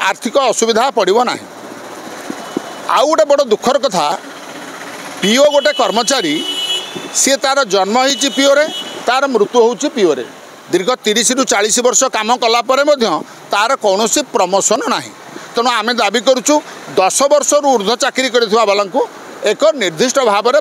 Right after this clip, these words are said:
ପ୍ରମୋସନ୍ ବ୍ୟବସ୍ଥା ସୁବିଧା କରାଯାଉ। ଏହି ପ୍ରକାର ଦାବିକୁ ସରକାର ଯେଉଁ ଆଲୋଚନା କଲେ, ଆମକୁ ଲଲିପପ୍ ଦେଲା ଭଳି ଆମେ ବିଚାର କରୁଛୁ।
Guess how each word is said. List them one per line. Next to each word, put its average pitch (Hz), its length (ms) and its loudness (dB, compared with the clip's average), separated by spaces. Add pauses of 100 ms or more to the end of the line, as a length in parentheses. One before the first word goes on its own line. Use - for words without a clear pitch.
(100)
ପ୍ରମୋସନ୍ 208 500 0
ବ୍ୟବସ୍ଥା 190 340 0
ସୁବିଧା 180 260 2 (100)
କରାଯାଉ। 156 320 0 (840)
ଏହି 208 160 2
ପ୍ରକାର 214 240 0 (140)
ଦାବିକୁ 180 360 2 (460)
ସରକାର 208 380 0 (600)
ଯେଉଁ 233 220 6
ଆଲୋଚନା 262 400 0 (100)
କଲେ, 202 240 2 (500)
ଆମକୁ 269 320 2 (380)
ଲଲିପପ୍ 247 480 2
ଦେଲା 262 260 4
ଭଳି 180 180 4 (580)
ଆମେ 254 160 0 (100)
ବିଚାର 269 300 2 (120)
କରୁଛୁ। 233 360 0